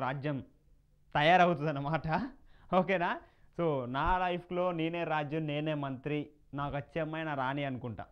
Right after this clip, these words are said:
ఓకే, వచ్చిన అమ్మాయిని అయితే బాగా చూసుకోవాలి, అది మన డ్రీమ్. నైస్. ప్రాణాన్ని గుంజేసే ఫీలింగ్స్ ఒక్కొక్కసారి వస్తాయి లైఫ్లో.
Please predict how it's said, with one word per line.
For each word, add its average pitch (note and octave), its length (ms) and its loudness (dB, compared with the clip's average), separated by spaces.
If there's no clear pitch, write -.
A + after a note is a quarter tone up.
ఓకే, G3 140 -2
వచ్చిన F3+ 260 -4
అమ్మాయిని E3+ 220 -4
అయితే E3+ 180 -6
బాగా C3 200 -2
చూసుకోవాలి, C3 460 -6
అది B2+ 180 -8
మన C#3 100 -2
డ్రీమ్. D#3 220 2
నైస్. F3+ 240 2
ప్రాణాన్ని D#3 460 -6
గుంజేసే D#3+ 440 -4
ఫీలింగ్స్ E3+ 480 -4
ఒక్కొక్కసారి E3 580 -2
వస్తాయి D3+ 300 -6
లైఫ్లో. C#3+ 320 -8